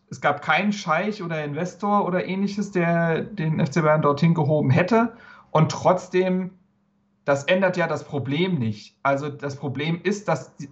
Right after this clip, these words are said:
es keinen Wettbewerb mehr in dieser Bundesliga gibt, was den Meisterschaftskampf angeht. Es gibt auch noch andere Lücken, ne? Es ist gena-, es ist auch sehr, sehr schwer, in die Top sechs vorzustoßen. Es ist,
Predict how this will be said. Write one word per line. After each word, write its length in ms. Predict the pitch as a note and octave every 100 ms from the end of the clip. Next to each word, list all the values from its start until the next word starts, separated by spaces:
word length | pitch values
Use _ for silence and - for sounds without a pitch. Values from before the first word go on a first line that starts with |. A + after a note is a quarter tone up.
| _
es 160 | D3 -
keinen 320 | E3+ E3+ D3
Wettbewerb 560 | F3 - G3+ C#3+ C3+ -
mehr 120 | C3+
in 80 | C#3
dieser 180 | C3+ C3+
Bundesliga 400 | D3 D3+ D3+ D3
gibt, 160 | D3 C3+
was 200 | D#3 -
den 120 | D3
Meisterschaftskampf 800 | E3 F3 F3 C#3+ C3+ C#3 B2+ -
angeht. 520 | C3 B2+ G#2+ G#2+ - - D#3+
Es 140 | C3+
gibt 160 | G#3+ -
auch 120 | E3+
noch 160 | E3+
andere 380 | F3+ E3+ G3+ D3
Lücken, 360 | B2+ B2 - B2
ne? 220 | D#3 F#3+
Es 120 | C#3+
ist 120 | D3
gena-, 260 | E3 D3 G2+
es 100 | C3+
ist 120 | D3+
auch 120 | C#3 D3+
sehr, 240 | C3+ F3+
sehr 120 | F3
schwer, 200 | - E3
in 80 | E3
die 80 | D#3
Top 220 | F3 C#3+
sechs 240 | C#3+ -
vorzustoßen. 640 | - C3+ C3 B2+ C3+ B2+ C#3+
Es 120 | C#3
ist, 220 | D3 -